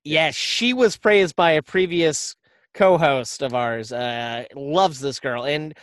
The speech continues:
I saw her in something and she was all right. I also saw her, I think, her in Dolittle, and she was not.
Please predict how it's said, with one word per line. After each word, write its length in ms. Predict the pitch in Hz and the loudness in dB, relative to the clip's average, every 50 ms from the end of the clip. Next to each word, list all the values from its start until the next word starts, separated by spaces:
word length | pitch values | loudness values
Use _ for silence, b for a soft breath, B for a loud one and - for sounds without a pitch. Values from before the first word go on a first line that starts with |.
| B B B | B B B
I 140 | - 247 | 0 0
saw 280 | 262 - - 254 226 202 | 0 2 2 4 4 4
her 180 | 180 165 156 147 | 4 4 2 -2
in 120 | 139 135 | -4 -8
something 440 | 127 - - 135 127 - 135 127 123 | -8 -6 -6 -6 -6 -6 -10 -10 -10
and 100 | 123 120 | -10 -12
she 120 | - - 131 | -12 -12 -12
was 120 | 120 117 | -8 -8
all 200 | 123 117 113 113 | -6 -6 -6 -6
right. 260 | 113 117 123 139 156 - _ _ | -6 -6 -6 -6 -8 -10 _ _
I 160 | - 147 147 147 | -2 2 2 2
also 240 | 151 143 - 151 | 2 2 -2 -8
saw 300 | 135 - - 147 143 139 | -8 -4 -2 0 0 2
her, 80 | 135 127 | 0 0
I 100 | 123 127 | 0 -2
think, 260 | 127 - 139 131 123 - | -4 -4 -8 -10 -10 -6
her 200 | 139 131 123 120 | -6 -6 -6 -6
in 60 | 117 | -8
Dolittle, 460 | 113 127 151 160 143 120 110 110 107 | -10 -10 -10 -10 -10 -10 -10 -10 -14
and 80 | 107 110 | -14 -14
she 100 | - 131 | -14 -14
was 140 | 117 120 131 | -12 -8 -8
not. 200 | 139 131 123 | -6 -8 -8